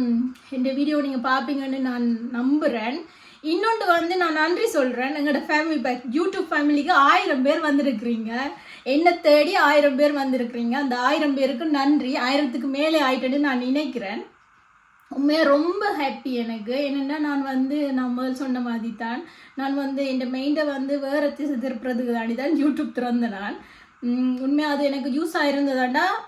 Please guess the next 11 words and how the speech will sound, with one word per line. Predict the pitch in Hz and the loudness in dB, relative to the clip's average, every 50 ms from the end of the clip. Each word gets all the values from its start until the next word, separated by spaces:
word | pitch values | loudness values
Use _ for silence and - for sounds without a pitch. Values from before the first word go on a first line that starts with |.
| - 285 220 | -10 -8 -4
யூஸாக | 277 294 294 - - 277 285 285 | -2 -2 -4 -2 -2 -2 0 0
இருந்தது. | 277 285 285 254 247 226 220 247 285 | 0 0 -2 -2 -2 -4 -4 -4 -2
அது | 285 262 240 254 | -2 -2 -2 -2
வந்து | 254 254 254 262 277 | -2 -2 -2 -2 -2
உங்களுக்கு | 277 285 294 294 285 240 269 | 0 0 2 2 0 0 -2
தான் | 240 285 294 277 269 | -4 -4 -2 -2 -2
நன்றி | 269 277 262 349 339 | 0 0 0 -2 -2
சொல்லணும். | - 277 254 240 240 226 226 240 262 | -2 -2 0 0 -2 -2 -2 -2 -2
ஏன்னா | 254 262 269 285 | 0 0 0 2
இந்த | 285 285 294 294 | 2 2 4 4
நிலை, | 277 269 277 285 285 | 2 2 0 0 0